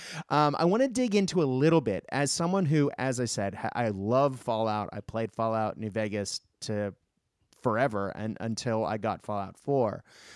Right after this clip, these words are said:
Um, one of the things I love about it is, though there are, I mean,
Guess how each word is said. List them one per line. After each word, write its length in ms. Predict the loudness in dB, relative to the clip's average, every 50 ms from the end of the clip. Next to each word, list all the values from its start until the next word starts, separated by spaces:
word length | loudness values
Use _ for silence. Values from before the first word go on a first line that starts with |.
| -20 -20 _ -6
Um, 440 | -4 -2 0 0 0 -2 -4 -6 -8 _ -16 -6
one 180 | 0 2 4 4
of 60 | 4
the 60 | 2
things 200 | 2 0 2 2
I 100 | 2 2
love 260 | 2 2 0 0 2 0
about 260 | 0 0 0 -2 -2
it 80 | -2
is, 180 | -2 -2 -4 -6 -6 -2
though 260 | 2 4 6 6 4 4
there 300 | 2 2 0 0 0 0
are, 540 | 0 2 2 2 2 2 2 2 0 0 -2 _ _ _ _ _ -4
I 80 | -2
mean, 440 | 0 0 0 0 -2 -4 -8 -14 -18